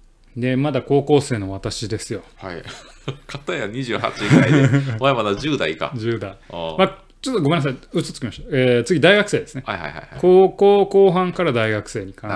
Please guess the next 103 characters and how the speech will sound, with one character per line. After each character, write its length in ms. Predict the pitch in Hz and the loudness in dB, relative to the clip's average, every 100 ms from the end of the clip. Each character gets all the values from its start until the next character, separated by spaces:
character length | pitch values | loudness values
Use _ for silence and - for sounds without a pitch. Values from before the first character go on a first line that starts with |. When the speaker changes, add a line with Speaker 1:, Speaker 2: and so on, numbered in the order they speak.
| - | -8
Speaker 1:
し 120 | 101 | -10
て。 80 | - | -12
Speaker 2:
な 60 | 92 | -14
る 60 | |
ほ 60 | - _ _ - - - - _ | -16 _ _ -20 -20 -20 -20 _
ど。 80 | 131 | -2
Speaker 1:
あ 100 | 139 | 0
の 760 | 143 139 135 135 135 135 135 131 | 2 2 2 2 2 0 -2 -4
ー、 20 | |
今 200 | - 226 | -4 -4
回 1200 | - 143 123 120 117 113 113 110 107 104 104 104 | 0 2 4 2 0 -4 -6 -6 -6 -6 -6 -6
は 220 | 107 127 120 | -2 -2 0
さ 120 | 151 | -2
っ 80 | 139 | -4
き、 220 | 160 151 | 0 0
あ 100 | 131 | 0
の、 140 | 123 | -2
エ 80 | 131 | -2
ス 180 | 131 - | -2 0
エ 160 | 160 | 0
フ、 540 | 160 - 175 170 156 - _ - | 0 -2 -2 -2 -4 -14 _ -16
ま 140 | 151 151 | -8 -6
あ、 20 | |
サ 160 | - | -4
イ 60 | 165 | -4
コ 100 | 175 | -4
ド 140 | 175 | -4
ク 100 | 170 - _ | -6 -12 _
タ 80 | 135 | -4
ー 220 | 123 113 | -2 -2
と 80 | 101 | -6
い 20 | |
う 20 | |
か、 100 | 95 | -2
エ 120 | 131 | 0
デ 140 | 165 139 | 0 0
ン 80 | 107 | -2
に 80 | |
し 100 | 92 | -8
ろ、 140 | 110 107 | -8 -8
エ 40 | |
ス 160 | 101 135 | -6 -4
エ 100 | 127 | -4
フ 760 | 135 135 131 131 135 131 127 | -2 -2 0 0 0 -2 -4
で、 380 | 120 131 113 - _ _ _ | -2 -2 -4 -10 _ _ _
サ 140 | - | -2
イ 40 | 139 | 0
コ 80 | |
ド 80 | 139 | 2
ク 60 | 135 | 0
タ 80 | 110 | -6
ー 20 | |
も、 60 | 95 | -8
ま 100 | 101 | -8
あ、 20 | |
サ 160 | - 117 | -6 -8
ス 120 | - | -10
ペ 140 | - | -14
ン 80 | 87 | -14
ス 140 | - | -16
か 160 | - 120 | -18 -12
な。 80 | 156 | -12
Speaker 2:
う 20 | |
ん。 20 | - _ _ | -12 _ _
Speaker 1:
ま 60 | 143 | -6
あ、 20 | |
ち 80 | 135 | -4
ょ 20 | |
っ 40 | 139 | -6
と 200 | - 90 | -6 -8
エ 80 | 90 | -8
ス 160 | - | -10
エ 60 | 90 | -12
フ 100 | - | -14
チ 160 | - | -20
ッ 40 | - | -20
ク。 120 | - - | -20 -18
Speaker 2:
う 20 | |
ん 40 | - | -10
う 40 | |
ん。 20 | |
Speaker 1:
エ 40 | 110 | -4
ス 120 | 131 | -2
エ 20 | |
フ 80 | - | 0
と 80 | 151 | -2
い 40 | |
う 60 | 110 | -2
か、 140 | 92 | -6
ま 140 | 101 | -8
あ、 100 | 90 - _ _ | -10 -12 _ _
ち 80 | - | -12
ょ 20 | |
っ 20 | 101 | -6
と 60 | |
世 80 | 107 | -4
に 80 | 104 | -4
も 120 | 87 | -8
奇 120 | - | -12
妙 80 | 92 | -14
な 80 | 87 | -12
物 180 | 87 | -12
語 60 | 87 | -14